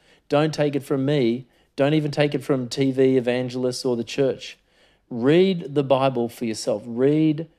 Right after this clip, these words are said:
the book of John. He was the one that Jesus loved. He was the one who lay on Jesus' bosom, who ate bread with him, who slept in the dirt under the stars with him, next to him,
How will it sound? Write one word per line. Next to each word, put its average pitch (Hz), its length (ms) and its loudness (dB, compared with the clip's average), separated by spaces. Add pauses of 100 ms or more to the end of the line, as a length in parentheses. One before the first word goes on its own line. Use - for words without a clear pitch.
(240)
the 147 200 -4
book 131 280 0
of 123 140 -6
John. 120 440 -4 (640)
He 147 280 0
was 151 240 0
the 143 80 2
one 127 640 -4
that 117 180 -2
Jesus 117 500 -4
loved. 110 360 -4
He 123 180 -4
was 135 220 -2
the 139 80 -2
one 131 320 -4
who 127 200 -2
lay 127 560 2
on 120 300 -4
Jesus' 120 460 -4
bosom, 120 520 -4 (360)
who 131 180 0 (100)
ate 135 360 -2
bread 127 320 0
with 127 180 -2
him, 127 320 -4
who 120 160 -2
slept - 480 -4 (500)
in 139 180 0
the 135 100 2
dirt 127 420 2
under 135 260 -2
the 135 120 -2
stars 123 500 -2
with 123 200 -2
him, 117 240 -4
next 131 260 -6
to 131 120 -6
him, 110 340 -8